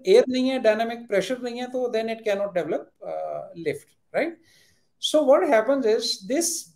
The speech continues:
boost glide vehicle is taken up, you know, uh, up in the air, left at relatively lower altitude, and now it, you know, moves in the atmosphere, uh,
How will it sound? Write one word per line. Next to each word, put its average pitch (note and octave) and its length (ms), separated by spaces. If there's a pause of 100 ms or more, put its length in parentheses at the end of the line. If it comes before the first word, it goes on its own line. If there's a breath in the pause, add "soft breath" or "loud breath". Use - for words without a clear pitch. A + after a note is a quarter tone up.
(120)
boost F#3+ 380
glide C#4+ 260
vehicle C4+ 400
is - 200
taken F#3+ 300
up, - 300 (360)
you E3 200
know, A#3 360
uh, F#3+ 220
up F#3+ 220
in G3 100
the E3+ 180
air, B3+ 260 (200)
left A#3+ 320 (140)
at G3 200
relatively A#3+ 800
lower F#3 280
altitude, F3 500 (540 soft breath)
and A#3 340
now E4+ 520 (240)
it, C4+ 220
you B3+ 140
know, C#4+ 120
moves B3+ 360
in A#3+ 140
the A#3+ 100
atmosphere, A3+ 640 (260)
uh, G3 140